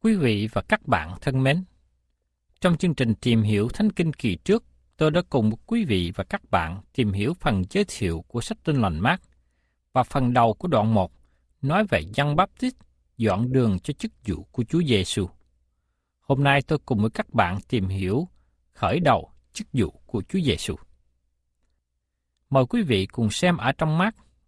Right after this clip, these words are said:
đoạn một, câu mười bốn đến mười lăm. Sau khi Giăng bị tù, Đức Chúa Giêsu đến xứ Galilee giảng tin lành của Đức Chúa Trời, mà rằng: "Kỳ đã trọn, nước Đức Chúa Trời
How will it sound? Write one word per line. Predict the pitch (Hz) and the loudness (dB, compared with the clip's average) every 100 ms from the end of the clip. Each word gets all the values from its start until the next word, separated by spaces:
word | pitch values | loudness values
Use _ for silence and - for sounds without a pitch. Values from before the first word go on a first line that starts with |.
| _ - | _ -2
đoạn | 113 101 110 | 0 2 0
một, | 90 - - _ _ _ _ - | -2 -6 -20 _ _ _ _ -2
câu | 139 | 0
mười | 123 87 | 2 0
bốn | 101 123 185 | 0 2 2
đến | 196 | 2
mười | 170 98 | 2 0
lăm. | 98 98 - _ _ _ _ _ _ _ _ _ _ _ _ - | -2 -4 -6 _ _ _ _ _ _ _ _ _ _ _ _ -8
Sau | - 190 | 0 0
khi | - 196 | 2 0
Giăng | 185 180 | 2 2
bị | 127 123 | 2 2
tù, | 135 120 104 _ _ _ _ | 2 2 0 _ _ _ _
Đức | 139 156 | -6 -6
Chúa | - 220 | 0 0
Giêsu | 170 - 170 156 143 | 0 0 2 2 2
đến | 151 175 220 | 2 2 2
xứ | - 220 208 | 0 -4 0
Galilee | 160 147 143 143 139 123 - | 2 2 4 4 4 0 -6
giảng | 95 87 117 214 - _ _ | -4 -4 -2 -4 -6 _ _
tin | 208 185 | -2 2
lành | 143 131 98 - | 4 2 0 -2
của | 127 | -2
Đức | 185 | -2
Chúa | - 226 | -2 -4
Trời, | - 120 80 - _ _ _ | 0 0 0 -12 _ _ _
mà | 120 | 0
rằng: | 110 113 85 - _ _ _ _ _ _ _ - | 2 0 -2 -10 _ _ _ _ _ _ _ 0
"Kỳ | 165 143 | 2 2
đã | 143 - | 0 -2
trọn, | 104 82 92 - _ _ _ | -2 -2 -4 -16 _ _ _
nước | 147 196 262 | 0 0 0
Đức | 262 - | -4 -2
Chúa | 247 - | -4 2
Trời | 143 127 98 | 4 4 2